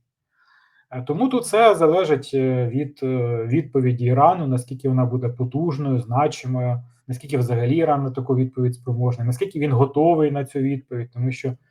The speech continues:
знову ж таки, наскільки він готовий, е, втягуватися в, е, пряму ескалацію з Сполученими Штатами,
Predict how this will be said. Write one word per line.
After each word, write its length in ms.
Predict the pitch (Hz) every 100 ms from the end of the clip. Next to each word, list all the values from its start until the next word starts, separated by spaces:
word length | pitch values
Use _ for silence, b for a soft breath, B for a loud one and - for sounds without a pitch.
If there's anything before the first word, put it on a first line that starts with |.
| _ _ 135
знову 140 | 160
ж 100 | 160
таки, 160 | 131 131
наскільки 380 | 127 165 127
він 100 | 143
готовий, 600 | 127 131 156 156 143 131 B B B B
е, 60 | 127
втягуватися 800 | - 151 151 147 131 131 131 131
в, 200 | 123 123
е, 160 | 120
пряму 320 | 120 135 143 147
ескалацію 680 | - 123 139 143 - 120
з 20 |
Сполученими 600 | - 135 151 - 123 120
Штатами, 640 | - - 143 139 127 120